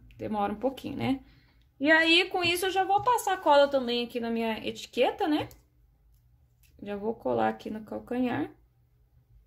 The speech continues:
E praticamente já vai estar.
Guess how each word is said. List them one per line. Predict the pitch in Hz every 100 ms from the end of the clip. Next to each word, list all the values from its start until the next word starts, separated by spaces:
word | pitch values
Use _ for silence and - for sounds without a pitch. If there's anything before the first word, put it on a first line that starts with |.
| _ _ _ _ _ _ _ _ _ _ _ _ _ _ _ _ _ _ _ _ _ _ _ _ _ _ _ _ - - - - _ _ _ _
E | 247 302 453 523 - _ _ _
praticamente | - 226 - - 285 262 254 339 - - _ _ _ _ - -
já | 226 262 302
vai | 285 285 302
estar. | 302 - 262 320